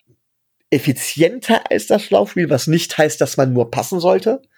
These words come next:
Gerade in Extremen verschwimmt das ja immer mehr. Aber es führt halt dazu, dass eigentlich in der Regel mit immer mehr Receivern gespielt wird. Ja?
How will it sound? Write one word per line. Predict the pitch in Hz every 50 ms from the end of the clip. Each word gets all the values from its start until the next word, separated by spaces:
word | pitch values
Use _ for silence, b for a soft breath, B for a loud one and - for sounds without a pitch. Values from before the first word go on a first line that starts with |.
| b b b -
Gerade | - 131 127 135 143
in | 131 82
Extremen | - - - - - 147 143 139
verschwimmt | - 131 - - - 143 135 -
das | - -
ja | 135 -
immer | - 120 117 110
mehr. | 131 180 226 294 - _ B B B B B B B B B B B B B B B
Aber | - 139 151
es | 151 -
führt | - 196 214 214
halt | 208 165 151 -
dazu, | 143 175 175 - 196 175
dass | 156 151 139 - - - - _ _ _ _ _ _
eigentlich | - 139 143 165 160 151 - -
in | - 131
der | 123 123 120 123
Regel | 143 143 139 151 151 147 143 B B B B B B _ _ _ _ _ _
mit | 143 151 - - _
immer | 160 175 190 208 190 185
mehr | 175 160 151 151 151 147 - - - -
Receivern | 139 127 - - - 143 135 135 120 110
gespielt | 101 101 - - - 92 92 - -
wird. | - - - - _ _ _ _ _ _
Ja? | - 123 131 175